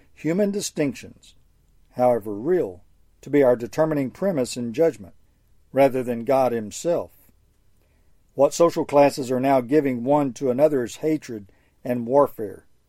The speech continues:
In judging one another, they are insisting on playing God and in setting up their own criteria as a new law for man. The modern age makes much of the, quote, "the common good," unquote, and, quote, "the general welfare,"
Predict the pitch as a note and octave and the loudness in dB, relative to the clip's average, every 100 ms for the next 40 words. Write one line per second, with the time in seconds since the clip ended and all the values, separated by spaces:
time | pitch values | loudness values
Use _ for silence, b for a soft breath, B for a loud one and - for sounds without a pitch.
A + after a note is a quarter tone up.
0 | _ _ _ _ C3 A#2+ C3+ C#3+ C3+ C3 | _ _ _ _ -10 -2 2 2 2 0
1 | C3+ C3 C#3 C#3+ D#3 C#3 - _ _ C3 | 0 2 2 2 -2 -6 -20 _ _ 2
2 | D#3+ D#3 D3 - F#3 E3+ C3+ B2+ A#2+ A2 | 4 4 0 0 0 0 -2 -2 -4 2
3 | D3 C#3 A#2+ C#3+ D#3 C3+ A2+ A2+ A#2 A2+ | 2 2 0 2 4 4 0 -2 -6 -8
4 | A2 - E3 D#3+ D#3+ B2+ C3+ C3+ C#3 B2+ | -8 2 4 4 0 0 -2 -2 -4 0
5 | D3+ C3+ - F3+ E3+ A#2+ G#2+ - _ _ | 2 2 0 0 0 -2 -6 -12 _ _
6 | _ - B2+ C3 C#3 E3 G#3 G#3 G3+ D3 | _ -4 0 0 -2 0 0 4 4 4
7 | F#2+ - - B2+ B2 B2 G2 D#2+ _ _ | 0 -8 -8 -4 -2 -4 -6 -14 _ _
8 | _ _ _ _ _ _ _ _ _ _ | _ _ _ _ _ _ _ _ _ _
9 | _ _ _ - C3 D3 C#3+ C#3+ D3+ B2 | _ _ _ -2 4 6 6 4 2 2
10 | B2 C3 - C#3+ E3 C#3+ B2 G#2 - - | -2 -4 -2 4 4 4 -4 -8 -8 2
11 | C#3+ A#2 - - A#2+ - C3+ B2 G#2 A2 | 2 2 -8 -12 -6 2 2 2 -4 0
12 | D#3 A#2+ - C#3 B2 - A#2 - _ _ | 2 2 0 -4 -4 -2 -2 -2 _ _
13 | _ _ _ - C#3 B2 - - F3 C#3+ | _ _ _ -2 0 0 -4 2 4 4
14 | - C3+ A#2 C3+ D3+ C3+ C3 D#3+ G#3 - | 0 -8 -4 0 0 2 0 4 4 2
15 | A2+ G2 G2 | -4 -8 -12